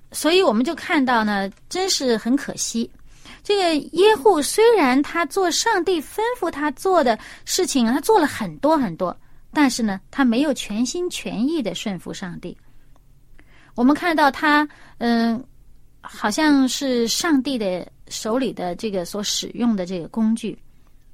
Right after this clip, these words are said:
为这个上帝的这个仆人呢，呃，伸冤啊，呃，那个当初，呃，以色列国、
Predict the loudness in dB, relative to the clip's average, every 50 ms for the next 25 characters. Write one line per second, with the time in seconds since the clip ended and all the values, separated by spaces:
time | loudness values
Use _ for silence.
0 | -20 -20 -20 -20 -20 -20 -20 -20 -20 -20 -12 -2 2 2 2 2 2 0 -2 -2
1 | -2 -4 -6 -6 -6 -6 -4 -2 -2 -2 -2 -4 -4 -4 -4 -6 -6 -6 -8 -8
2 | -10 -12 -10 -6 -4 -2 -2 -2 -4 -6 -6 -8 -8 -10 -12 -18 -20 -20 -20 _
3 | -18 -8 -4 -2 -2 0 2 2 2 2 0 0 -2 -4 -6 -10 -14 -20 -20 -20
4 | -14 -10 -10 -8 -8 -8 -10 -12 -14 -16 -18 -20 -20 -20 -16 -12 -10 -8 -8 -8
5 | -6 -4 -2 -2 0 0 0 0 -2 -2 -4 -8 -6 -4 -2 -2 -2 -2 -2 -2
6 | 0 0 2 2 0 0 -2 -4 -8 -14 -14 -10 -8 -8 -6 -8 -8 -10 -12 -16
7 | -12 -8 -6 -6 -4 -2 -2 0 0 0 0 -2 -2 -2 -2 0 0 0 -2